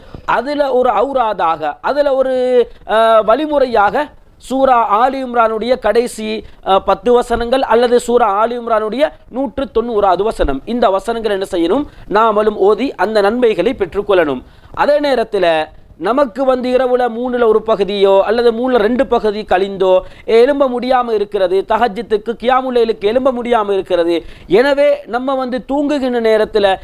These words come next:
இந்த வசனங்களை ஓதிக்கொண்டு தூங்கலாமான்னு கேட்டால், அவ்வாறு நம்ம முன்கூட்டி ரசூலுல்லாஹ் ஓதிய அந்த நேரத்துக்கு முன்னாடி தூங்குகின்ற நேரத்துல நம்ம ஓதிவிட்டு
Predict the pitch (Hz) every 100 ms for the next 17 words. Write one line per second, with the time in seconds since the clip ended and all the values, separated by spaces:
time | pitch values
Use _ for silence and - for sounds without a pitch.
0 | - - 262 262 220 269 285 277 277 262
1 | 233 254 220 247 240 - 240 247 226 202
2 | 180 165 156 165 139 165 262 214 175 208
3 | 269 285 269 240 202 - - 208 247 254
4 | 247 - - - 190 233 - 311 285 -
5 | 165 - 180 - 262 262 254 240 214 214
6 | 254 247 269 226 240 233 208 226 233 226
7 | 247 - 277 220 240 240 196 180 175 254
8 | 277 285 233 226 185 170 175 165 226 302
9 | - - - 233 262 233 247 294 302 294
10 | - 302